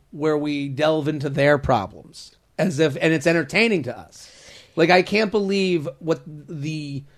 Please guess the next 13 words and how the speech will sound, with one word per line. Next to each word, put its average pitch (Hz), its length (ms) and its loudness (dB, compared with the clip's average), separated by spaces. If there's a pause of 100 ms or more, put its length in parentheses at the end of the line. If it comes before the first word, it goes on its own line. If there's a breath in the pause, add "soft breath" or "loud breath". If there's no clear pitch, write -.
(380)
the 143 200 -4
juju 147 680 2
they 131 180 0
have 131 200 -2
done 151 280 0
on 131 180 -4
the 123 80 -6
public 143 600 -2 (160)
for 156 200 -4
us 143 200 0
to - 100 -14
care. 170 640 -2 (280 soft breath)
Because, 185 280 4